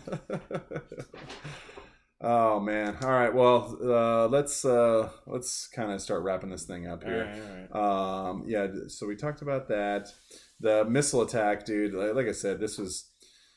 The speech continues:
Speaker 1: just a, just a quick little note on this.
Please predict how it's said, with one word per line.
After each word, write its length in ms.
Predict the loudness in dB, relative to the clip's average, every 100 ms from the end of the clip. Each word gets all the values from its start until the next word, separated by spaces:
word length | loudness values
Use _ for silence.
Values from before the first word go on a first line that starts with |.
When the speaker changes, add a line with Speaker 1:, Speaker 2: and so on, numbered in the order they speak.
| _ _ _ _ 2
Speaker 1:
just 200 | 2 6
a, 380 | 6 6 4 0 -10 -4 -2 0 -2 -6
just 200 | -8 -6
a 40 |
quick 300 | -4 0 0
little 180 | 2 -2
note 220 | 0 -2
on 140 | -2 -2
this. 400 | -4 -4 -6